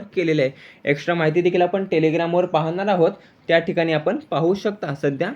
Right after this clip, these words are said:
आपण एवढंच पाहूया. त्यानंतर दुसरा प्रश्न पाहूया, छत्रपती शिवाजी महाराजांचे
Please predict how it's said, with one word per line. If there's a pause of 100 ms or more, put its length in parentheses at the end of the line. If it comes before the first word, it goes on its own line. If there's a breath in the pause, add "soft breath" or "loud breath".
(160)
आपण
एवढंच
पाहूया. (340 loud breath)
त्यानंतर
दुसरा
प्रश्न
पाहूया,
छत्रपती
शिवाजी
महाराजांचे